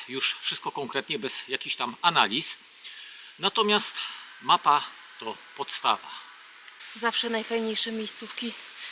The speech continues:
Speaker 2: to te blisko domostw, czyli w miastach, e, na wsiach, czyli pola, lasy. Tam człowiek zawsze się kręcił i prawdopodobieństwo, że mógł coś zgubić.
Speaker 1: Wybierając takie miejsca, też sugerujemy się,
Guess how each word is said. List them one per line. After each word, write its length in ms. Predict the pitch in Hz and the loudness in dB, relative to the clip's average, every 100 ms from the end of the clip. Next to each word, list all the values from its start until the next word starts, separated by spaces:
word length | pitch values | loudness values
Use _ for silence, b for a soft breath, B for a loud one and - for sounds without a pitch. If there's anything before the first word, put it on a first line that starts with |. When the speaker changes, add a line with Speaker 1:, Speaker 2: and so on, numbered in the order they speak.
| B | B
Speaker 2:
to 80 | 262 | -2
te 160 | 247 | 2
blisko 380 | 220 214 - - | 2 2 -4 -2
domostw, 580 | 185 196 208 208 - - - B B - | 2 4 4 0 -2 -8 -10 B B -8
czyli 220 | - 185 | -6 -6
w 80 | 170 | 0
miastach, 720 | 214 220 - 208 196 190 - | 4 4 4 2 2 2 -8
e, 260 | 196 175 175 | -6 -4 0
na 200 | 190 202 | 4 6
wsiach, 360 | - 196 180 | 6 0 0
czyli 180 | - 190 | -2 -4
pola, 480 | 180 240 233 214 190 | -2 2 6 8 8
lasy. 560 | 180 196 202 - 202 196 B B - | 8 8 8 2 -4 -4 B B 2
Tam 120 | 247 | 4
człowiek 240 | 233 196 | 4 0
zawsze 260 | 180 185 180 | -2 -2 0
się 140 | 190 | 0
kręcił 420 | - 196 196 196 208 | -2 -6 -4 -4 -2
i 200 | 285 311 294 - - | -2 -2 -4 -12 -6
prawdopodobieństwo, 840 | 311 269 269 240 190 196 - 247 | -4 -2 -4 -4 -4 -4 -6 -6
że 100 | 214 208 214 - | -6 -6 -8 -10
mógł 140 | 180 - | -10 -10
coś 100 | 180 - - - | -6 -6 -6 -8
zgubić. 440 | 247 277 - - - - - - - B B - - | -8 -8 -8 -8 -8 -10 -12 -12 -12 B B -14 -8
Speaker 1:
Wybierając 520 | 127 147 165 175 - | -2 2 6 6 4
takie 220 | 151 147 | -2 -2
miejsca, 320 | 135 127 165 | -2 -2 -4
też 140 | 151 143 | -8 -6
sugerujemy 680 | - 139 147 139 143 139 | -8 -4 2 2 2 2
się, 220 | 135 139 | 0 2